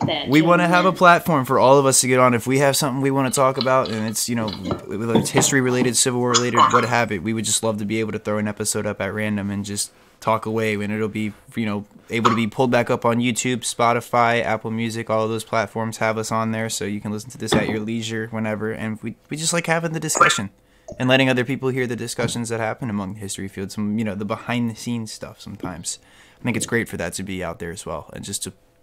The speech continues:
Speaker 2: community for all of us to come together and chat with, whether it be Facebook or YouTube or whatever. But again, it's been great. I really enjoyed this, and I think I'm,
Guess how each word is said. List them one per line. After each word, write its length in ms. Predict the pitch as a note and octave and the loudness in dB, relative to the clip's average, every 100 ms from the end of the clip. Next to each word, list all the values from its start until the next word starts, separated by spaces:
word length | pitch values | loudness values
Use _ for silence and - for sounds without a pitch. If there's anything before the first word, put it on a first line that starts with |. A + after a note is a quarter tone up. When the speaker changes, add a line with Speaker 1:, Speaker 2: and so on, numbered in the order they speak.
| _ | _
Speaker 2:
community 380 | - D#3+ D3+ B2+ | 0 4 4 4
for 200 | - G#2 | 0 -2
all 140 | F#2 | -2
of 80 | F#2 | -4
us 120 | F#2+ | -8
to 100 | - | -10
come 160 | - G2 | -8 -6
together 260 | F#2+ F2 F2+ | -6 -6 -8
and 100 | F#2 | -10
chat 260 | - F2 | -10 -10
with, 260 | - - - | -10 -14 -12
whether 160 | F#2+ G2 | -10 -8
it 60 | |
be 120 | G2+ | -8
Facebook 600 | G2+ F#2+ F#2+ - F#2+ F2+ | -8 -8 -8 -8 -8 -8
or 160 | F2+ F2+ | -10 -12
YouTube 380 | G2+ G2+ F#2+ F#2+ | -10 -10 -10 -10
or 60 | G2 | -8
whatever. 360 | A2 A#2 - - _ _ _ _ _ _ _ - | -6 -8 -10 -20 _ _ _ _ _ _ _ -8
But 100 | A#2+ | -4
again, 200 | B2+ G#2 | -2 -2
it's 120 | G#2+ | -4
been 140 | A#2+ | -4
great. 280 | A2 G2 D3 - _ _ _ _ _ _ _ _ _ _ _ _ - | -2 -2 -2 -6 _ _ _ _ _ _ _ _ _ _ _ _ -10
I 80 | |
really 260 | G#2 G#2+ A#2 | -4 -2 0
enjoyed 280 | A#2 G#2 G#2 | -2 -2 -4
this, 220 | A2 - | -6 -6
and 120 | G2 | -8
I 60 | F2+ | -8
think 260 | G#2 G2+ - | -8 -10 -8
I'm, 220 | F#2+ | -10